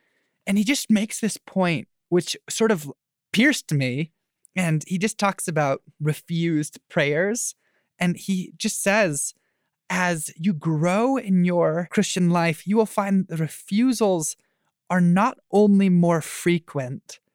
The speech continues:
they are more unmistakable and more emphatic." And what he just is calling attention to is the perceived reality where it's like, actually,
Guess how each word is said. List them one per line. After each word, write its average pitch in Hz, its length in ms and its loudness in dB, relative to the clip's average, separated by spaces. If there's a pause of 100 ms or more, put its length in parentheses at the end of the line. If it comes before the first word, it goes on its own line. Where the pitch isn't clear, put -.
(360)
they 190 140 2
are 165 140 4
more 190 360 4 (100)
unmistakable 147 1400 -2 (260)
and 160 160 6
more 165 240 4 (100)
emphatic." - 920 -6 (800)
And 170 140 2
what 185 140 2
he 170 140 -8
just 185 220 -4
is 165 100 -6
calling 180 300 0
attention 175 440 0
to 131 280 -2
is 131 180 -4
the - 80 -8
perceived 175 600 -4
reality 156 580 0
where 139 220 0
it's - 300 -8
like, 143 220 -2 (760)
actually, 185 720 0